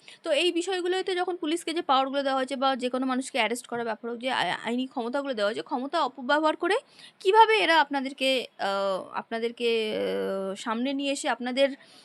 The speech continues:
বলি দিচ্ছে, সেটা সাধারণ মানুষকে বোঝা দরকার এবং মানুষকে সজাগ হওয়া দরকার এবং এদের থেকে সাবধান থাকা দরকার। এবং যে কোনো পরিস্থিতিতে, যে কোনো, আহ, সংবেদনশীল পরিস্থিতি আসুক না কেন বা যে কোনো ইমার্জেন্সি আসুক না কেন,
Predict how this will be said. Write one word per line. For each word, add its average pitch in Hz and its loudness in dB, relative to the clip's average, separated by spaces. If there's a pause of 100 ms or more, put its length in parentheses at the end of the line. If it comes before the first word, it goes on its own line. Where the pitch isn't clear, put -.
(140)
বলি 302 4
দিচ্ছে, 277 -4
সেটা 311 0
সাধারণ 262 -2
মানুষকে 285 -2
বোঝা 240 2
দরকার 277 0
এবং 466 0
মানুষকে 311 -4
সজাগ 220 0
হওয়া 269 0
দরকার 294 -2
এবং 392 -2
এদের 269 -4
থেকে 311 -10
সাবধান 208 -8
থাকা 196 -8
দরকার। 185 -8 (240)
এবং 392 -4 (120)
যে 294 0
কোনো 440 4
পরিস্থিতিতে, 269 -2
যে 247 -2
কোনো, 302 -4 (180)
আহ, 226 -2
সংবেদনশীল 285 -2
পরিস্থিতি 262 -4
আসুক 247 -6
না 247 -6
কেন 247 -4
বা 254 -6
যে 254 -6
কোনো 381 -4
ইমার্জেন্সি 269 0
আসুক 233 -6
না 233 -4
কেন, 254 -4